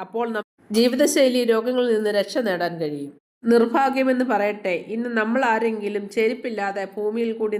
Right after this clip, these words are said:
നടക്കാറുണ്ടോ? ടൈൽസ് ഇട്ട തറകളും ഇന്റർലോക്ക് ചെയ്ത മുറ്റങ്ങളും വാർപ്പ് കെട്ടിടങ്ങളും ഷൂവും സോക്സും വിവിധ തരം ചെരുപ്പുകളും നമ്മൾ മാറി മാറി ഉപയോഗിച്ചുകൊണ്ടിരിക്കുന്നു. നമ്മൾക്ക് ഭൂമിയുമായിട്ടോ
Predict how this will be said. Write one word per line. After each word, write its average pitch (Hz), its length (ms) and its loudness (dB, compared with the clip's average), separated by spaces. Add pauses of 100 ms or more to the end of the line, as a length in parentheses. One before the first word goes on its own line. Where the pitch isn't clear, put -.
നടക്കാറുണ്ടോ? 185 720 -4 (480)
ടൈൽസ് 247 440 4
ഇട്ട 254 100 0 (140)
തറകളും 214 460 2 (100)
ഇന്റർലോക്ക് 262 480 -2
ചെയ്ത 220 180 4 (120)
മുറ്റങ്ങളും 220 540 -2 (200)
വാർപ്പ് 233 480 0
കെട്ടിടങ്ങളും 214 640 -4 (520)
ഷൂവും 269 440 6 (140)
സോക്സും 240 440 2 (120)
വിവിധ 226 260 2 (100)
തരം 254 300 0
ചെരുപ്പുകളും 233 520 2 (100)
നമ്മൾ 208 200 -2 (240)
മാറി 220 300 0
മാറി 220 240 0
ഉപയോഗിച്ചുകൊണ്ടിരിക്കുന്നു. 196 920 0 (380)
നമ്മൾക്ക് 285 400 6
ഭൂമിയുമായിട്ടോ 262 800 2